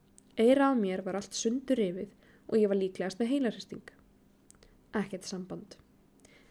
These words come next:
Ég rótaði gegnum töskuna mína til að sjá hvað ég væri með með mér. Ég var með eitt klifurarband, tvær keðjur, hnetublöndu, lítið skyndihjálparkit og blauturkur. Ég setti flautuna sem ég hafði meðferðis um hálsinn á mér og blés.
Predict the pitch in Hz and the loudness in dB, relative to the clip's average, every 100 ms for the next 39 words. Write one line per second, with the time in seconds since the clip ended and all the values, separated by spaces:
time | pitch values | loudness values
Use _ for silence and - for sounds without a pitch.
0 | - - - 226 220 277 294 277 285 285 | -20 -2 6 8 10 8 6 4 2 0
1 | 277 277 277 208 180 175 170 190 196 202 | 0 0 -2 -2 -2 -2 -4 -6 -4 -4
2 | - 175 170 180 180 170 180 208 220 240 | -4 -6 -4 -4 -4 -4 -2 0 2 2
3 | 190 175 - - - _ _ - - - | 0 -4 -14 -20 -20 _ _ -20 -20 -20
4 | - - - 220 196 - 277 277 - 269 | -20 -20 0 4 4 4 2 0 2 4
5 | 269 269 269 269 262 - _ _ - 226 | 6 4 2 0 -2 -6 _ _ -4 -2
6 | 247 254 226 226 240 233 - _ _ - | -2 0 -2 2 2 2 -2 _ _ -2
7 | 214 233 233 220 226 220 220 220 - - | 0 0 0 0 0 2 0 0 -8 -6
8 | 208 247 - - 208 214 220 208 - - | -2 -2 -4 -2 0 0 -2 -2 -10 -4
9 | 214 208 - _ _ - 247 185 170 - | -4 -4 -10 _ _ -6 -2 0 -2 -8
10 | - - - _ _ _ _ - - - | -14 -14 -16 _ _ _ _ -20 -20 -20
11 | - - - - 226 254 262 302 294 311 | -20 -20 -2 2 6 6 4 4 6 6
12 | 311 196 180 180 196 196 202 214 226 220 | 4 -2 -2 0 2 4 4 4 2 0
13 | 180 190 196 180 190 190 175 175 196 202 | -4 -4 -4 -2 -4 -4 -6 -4 -6 -2
14 | 220 190 - - | -2 -2 -4 -14